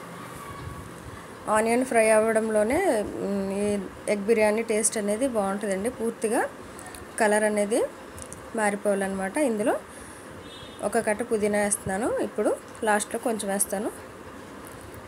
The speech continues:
వీట్-, ఉప్పు అయితే ఇప్పుడు వేయట్లేదండి. ఉప్పు ఎప్పుడు ఉల్లిపాయ మగ్గడానికి, త్వరగా మగ్గడానికి ఉప్పు వేస్తాను కదా, ఇప్పుడైతే ఉప్పు వేయట్లేదు.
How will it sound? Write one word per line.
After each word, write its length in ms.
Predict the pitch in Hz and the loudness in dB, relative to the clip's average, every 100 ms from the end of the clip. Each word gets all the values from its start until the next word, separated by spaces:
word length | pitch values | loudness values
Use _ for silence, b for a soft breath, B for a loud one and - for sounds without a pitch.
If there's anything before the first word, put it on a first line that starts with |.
| - - - | -16 -12 -2
వీట్-, 260 | 233 - | -2 0
ఉప్పు 260 | 226 214 254 | -4 0 6
అయితే 260 | 254 233 302 | 8 8 6
ఇప్పుడు 180 | 254 | 6
వేయట్లేదండి. 600 | 220 220 233 226 214 220 | 6 6 4 4 4 6
ఉప్పు 260 | 311 233 - | 4 4 4
ఎప్పుడు 280 | 233 - 262 | 2 4 6
ఉల్లిపాయ 360 | 349 233 226 | 6 4 4
మగ్గడానికి, 560 | 240 220 208 214 220 311 | 4 4 4 2 2 0
త్వరగా 340 | 285 220 208 | 2 2 4
మగ్గడానికి 500 | 226 208 208 214 233 | 2 2 2 0 0
ఉప్పు 200 | 208 - | -6 2
వేస్తాను 360 | 208 208 208 202 | 4 4 0 0
కదా, 180 | 202 247 | 0 2
ఇప్పుడైతే 360 | 262 214 202 | 2 2 2
ఉప్పు 180 | 208 - | -2 2
వేయట్లేదు. 500 | 208 190 202 202 403 | 2 2 0 2 2